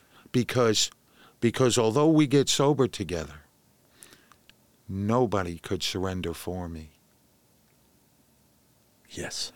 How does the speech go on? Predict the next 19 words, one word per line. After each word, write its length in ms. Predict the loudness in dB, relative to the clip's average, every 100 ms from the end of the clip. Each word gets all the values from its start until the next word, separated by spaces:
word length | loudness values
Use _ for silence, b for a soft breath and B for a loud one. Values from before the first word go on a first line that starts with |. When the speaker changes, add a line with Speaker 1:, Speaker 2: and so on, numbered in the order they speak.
| -4
Speaker 1:
People 360 | 0 2 4 2
try 560 | 2 2 2 2 0 0
to 160 | 0
say, 560 | 2 4 4 4 0 -4 _ _ b b b b b 0
the 120 | 2
we 600 | 4 4 4 2 -2 -8
in 180 | -2 0
the 80 | 2
wrong 380 | 2 2 2 0
form. 500 | -2 0 0 -2 -8 _ _ _ _ _ _ _ _ _ _ _ _ _ _ _ _ _ b b b b _ _ _ _ _ _ _ _ _ _
I 280 | -2 0 0
surrender 800 | 2 2 2 2 2 2 -2 -4
and 180 | -4 -6
become 340 | -6 -6 -4
a 60 | -4
part 400 | -6 -2 0 -2
of 80 | -4
the 100 | -8
we. 440 | -6 -6 -8 -12